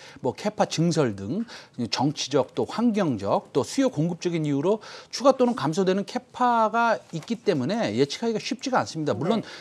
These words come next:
Speaker 1: 관련 학문을 좀 전공하셨다거나 아니면 관련 업체에 직장이 있으신 분은 조금 아시겠지만,
Speaker 2: 음.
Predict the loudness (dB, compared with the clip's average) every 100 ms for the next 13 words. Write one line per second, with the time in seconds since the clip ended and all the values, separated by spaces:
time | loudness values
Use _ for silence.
0 | -18 -14 -4 2 4 6 6 4 4 0
1 | 0 -2 -2 -4 -4 -2 0 0 -2 -2
2 | 2 4 4 2 0 2 2 0 -4 -8
3 | -2 0 0 -2 -10 -4 -2 -2 -4 -4
4 | -4 -4 -4 -4 -2 0 0 0 -2 -4
5 | -2 -2 -2 -4 -2 -4 -4 -10 -8 -10